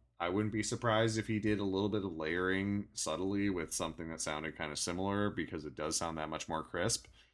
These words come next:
But he brings down the static, um,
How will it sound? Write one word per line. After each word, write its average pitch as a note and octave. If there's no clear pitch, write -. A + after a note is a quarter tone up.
But F#2+
he F#2+
brings B2
down G2+
the F2
static, E2
um, D#2